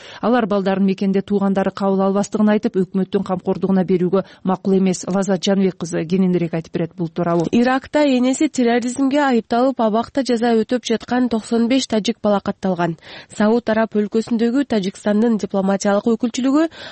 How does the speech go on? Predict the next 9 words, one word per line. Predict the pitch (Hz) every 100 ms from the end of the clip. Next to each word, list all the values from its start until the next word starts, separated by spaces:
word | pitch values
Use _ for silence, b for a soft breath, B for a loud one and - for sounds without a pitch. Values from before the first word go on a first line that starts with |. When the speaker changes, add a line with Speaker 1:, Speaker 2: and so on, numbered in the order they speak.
| B
Speaker 2:
аялдардын | 214 262 285 294 269 320
айрымдары | 285 226 233 247 247 269
балдарын | 240 208 220 226 254 285 233
мекенге | 208 254 254 254 254
жөнөтүүдөн | 254 240 233 220 202
баш | 202 -
тартып | 202 - 202
жатканын | 196 - 190 190
билдирүүдө. | 185 185 180 175 165